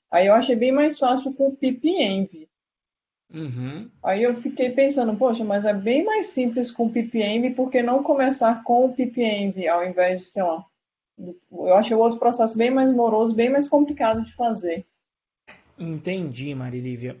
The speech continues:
Speaker 2: É, a razão aqui é um pouco histórica, né? Na realidade, quando eu fiz o PyTools, o...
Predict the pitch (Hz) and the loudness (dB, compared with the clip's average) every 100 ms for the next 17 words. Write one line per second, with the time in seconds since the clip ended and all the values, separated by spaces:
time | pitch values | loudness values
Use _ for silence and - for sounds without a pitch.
0 | _ 165 160 160 160 165 165 165 190 170 | _ -10 -8 -4 -6 -6 -10 -6 -6 -6
1 | 160 202 208 202 220 220 226 233 220 233 | -8 -8 -8 -12 -10 -10 -10 -12 -12 -12
2 | 226 - 170 160 139 - 131 143 175 151 | -16 -10 -6 -6 -6 -12 -14 -12 -10 -10
3 | 160 160 180 185 190 202 196 185 - 226 | -8 -6 -6 -8 -10 -8 -8 -8 -14 -12
4 | 247 - 190 185 196 220 254 190 - - | -12 -10 -12 -10 -14 -12 -12 -14 -20 -20
5 | _ _ _ _ _ - 151 160 160 160 | _ _ _ _ _ -14 -10 -8 -6 -8
6 | 160 156 156 156 147 143 139 | -8 -8 -8 -10 -10 -12 -14